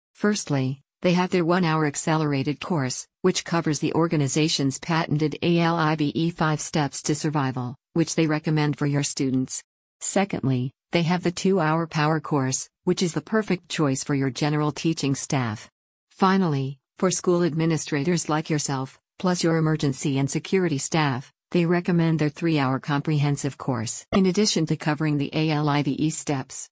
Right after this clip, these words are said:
this empowering course also helps you to recognize warning signs, improve your situational awareness,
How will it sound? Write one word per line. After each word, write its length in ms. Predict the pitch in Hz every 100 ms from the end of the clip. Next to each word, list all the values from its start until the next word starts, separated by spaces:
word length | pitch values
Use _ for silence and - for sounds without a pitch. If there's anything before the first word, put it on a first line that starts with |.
| _ 180
this 200 | 185 185
empowering 500 | 180 147 147 165 156
course 380 | 175 160 156 -
also 360 | 170 175 170
helps 280 | 147 170 -
you 60 | 160
to 100 | 151
recognize 640 | 151 170 175 147 143 139
warning 300 | 156 156 160
signs, 500 | - 139 127 127 - _ -
improve 460 | 175 170 175 180
your 120 | 165 143
situational 800 | 175 165 151 156 175 - 143 139
awareness, 600 | 139 143 143 131 -